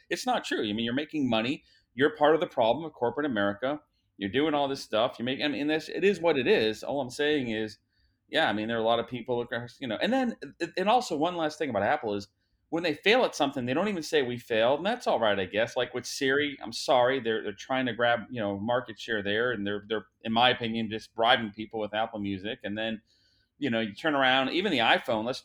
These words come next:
let's be honest there, they, they said, "Oh, we're good with the supply chain." Now they're like, "Oh yeah, that's why we're not gonna get as many out the door." Really? Or is it because they're fifteen hundred bucks to two thousand once you get 'em loaded up? Is that why? So I just think Apple's got a way of just, th-, their, their P R machine is great. I mean, but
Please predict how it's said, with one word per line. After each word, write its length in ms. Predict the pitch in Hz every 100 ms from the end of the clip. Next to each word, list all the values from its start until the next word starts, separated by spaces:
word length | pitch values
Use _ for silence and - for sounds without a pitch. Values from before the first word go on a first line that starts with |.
| -
let's 140 | 139
be 80 | 127
honest 340 | 127 131 117
there, 240 | 117 135 120
they, 220 | 107 - 110
they 80 | 107
said, 180 | 135
"Oh, 180 | 156 156
we're 120 | 120
good 160 | 104 139
with 160 | 147 120
the 100 | 110
supply 400 | 110 120 120 131
chain." 280 | - 110
Now 120 | 117 120
they're 80 |
like, 220 | 120 123 196
"Oh 100 | 180
yeah, 220 | 185 170
that's 260 | 170 170
why 160 | 165 156
we're 100 | 147
not 220 | 139 143
gonna 140 | 131 123
get 140 | 127
as 120 | 123
many 220 | 127 120
out 160 | 113 113
the 80 | 104
door." 260 | 127 113
Really? 320 | 104 151 247 170
Or 80 |
is 120 | 131 123
it 80 |
because 300 | - 147 135
they're 120 | 120 110
fifteen 380 | 151 151 143
hundred 300 | 131 131 107
bucks 280 | 107 123 -
to 60 | 98
two 180 | 123 -
thousand 380 | 113 127 107
once 200 | 107 110
you 100 | 107
get 120 | 110 104
'em 80 |
loaded 260 | 104 104 101
up? 220 | 127 - _ _ -
Is 120 | 95
that 200 | 123 175
why? 300 | 185 202 196 _ _
So 100 | -
I 100 | -
just 120 | 320 277
think 160 | 202 143
Apple's 360 | 160 160 139
got 140 | 139 120
a 60 |
way 260 | 117 120 123
of 120 | 101
just, 240 | 107 101 - _ _ _ 123
th-, 160 | 127
their, 180 | 143 120
their 120 | 131
P 240 | 120 165 156
R 120 | 156
machine 360 | 139 - 131
is 100 | 104
great. 380 | 92 113 107 117 -
I 40 | 107
mean, 200 | 110 107
but 180 | 120